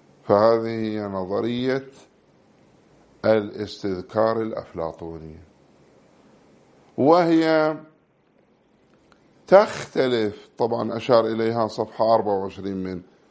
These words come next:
الخلاصة الفلسفية، وهي تختلف عن النظرية الفطرية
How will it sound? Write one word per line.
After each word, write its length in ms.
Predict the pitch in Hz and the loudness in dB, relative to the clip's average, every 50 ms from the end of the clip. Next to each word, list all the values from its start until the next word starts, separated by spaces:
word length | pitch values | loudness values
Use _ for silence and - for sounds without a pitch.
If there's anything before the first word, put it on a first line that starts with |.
| _ _ - - | _ _ -20 -20
الخلاصة 520 | 87 - - 101 101 101 104 101 - 104 | -14 -4 -2 2 2 2 2 2 0 -4
الفلسفية، 680 | 90 - - 90 78 - - - - - - - - - _ _ _ _ _ _ _ _ _ _ _ _ _ - _ _ - _ _ - - - _ - _ - _ - - - - _ _ - | -4 -4 -10 -14 -14 -14 -16 -18 -18 -18 -20 -20 -20 -20 _ _ _ _ _ _ _ _ _ _ _ _ _ -20 _ _ -20 _ _ -20 -20 -20 _ -20 _ -20 _ -20 -20 -20 -20 _ _ 0
وهي 640 | - 147 160 170 170 170 170 165 160 160 156 156 156 | 2 4 4 4 4 2 2 0 0 0 0 0 0
تختلف 640 | 151 - 151 - - - - 220 214 196 156 127 - | -2 -4 -8 -12 -8 2 4 4 4 4 0 -2 -4
عن 200 | 123 123 123 123 | -4 -4 -2 -4
النظرية 680 | 120 117 113 110 110 107 110 110 104 104 107 104 101 | -4 -6 -4 -4 -2 0 0 0 0 0 -4 -6 -6
الفطرية 800 | 101 98 - - 104 - 104 101 101 101 98 98 101 98 95 90 | -8 -8 -8 -14 -12 -8 -6 -4 -4 -2 -2 -2 -2 -2 -4 -6